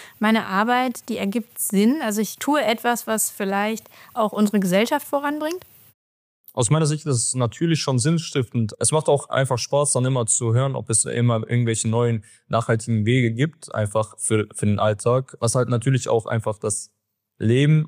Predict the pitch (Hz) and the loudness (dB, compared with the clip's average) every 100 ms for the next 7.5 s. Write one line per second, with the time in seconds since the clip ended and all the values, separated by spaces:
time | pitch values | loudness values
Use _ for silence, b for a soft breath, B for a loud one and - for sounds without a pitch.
0 | - - 123 120 123 117 104 113 113 - | -6 -4 0 2 2 0 -2 0 -2 0
1 | 107 - 120 127 - 104 92 - 98 98 | 0 0 2 2 0 -2 -4 -4 -6 -6
2 | 95 95 107 104 98 101 107 110 107 120 | -6 -4 -2 0 0 -2 0 0 0 2
3 | 120 120 120 120 113 135 120 113 120 120 | 0 0 0 2 2 2 0 0 0 0
4 | - 117 110 131 147 147 - _ _ _ | 0 -2 -2 2 2 2 -6 _ _ _
5 | _ 113 110 117 107 110 117 - 117 113 | _ -4 0 0 0 0 0 0 0 2
6 | 107 113 120 110 110 - 113 113 107 127 | 0 0 0 0 0 0 0 0 2 0
7 | 101 107 101 101 | -2 -6 -6 -6